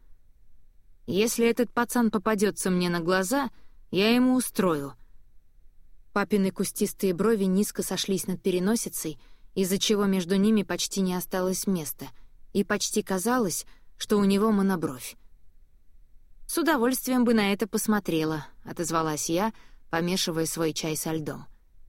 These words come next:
«Зато теперь вы лучше ладите, а значит, эта ситуация принесла и что-то хорошее». «Ну, такими уж подружками мы тоже не стали», — пробурчала я и вспомнила вчерашний день.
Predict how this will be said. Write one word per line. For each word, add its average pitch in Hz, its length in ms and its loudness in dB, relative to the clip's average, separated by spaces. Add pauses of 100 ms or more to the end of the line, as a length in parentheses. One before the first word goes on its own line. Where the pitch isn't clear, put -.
(640)
«Зато 170 340 0
теперь 240 440 0
вы 262 140 2
лучше 226 340 0
ладите, 156 600 -2 (120)
а 165 140 -4
значит, 202 460 0
эта 240 160 0
ситуация 240 640 -2
принесла 185 560 0
и 214 60 0
что-то 190 280 -2
хорошее». 160 600 -4 (960)
«Ну, 320 340 2 (220)
такими 254 400 2
уж 220 180 0
подружками 208 600 2
мы 202 120 2
тоже 330 300 0
не 160 140 -2
стали», — 139 420 -8 (440)
пробурчала 180 500 -2
я 180 260 0
и 175 60 0
вспомнила 165 520 -4
вчерашний 165 560 -4
день. 143 240 -8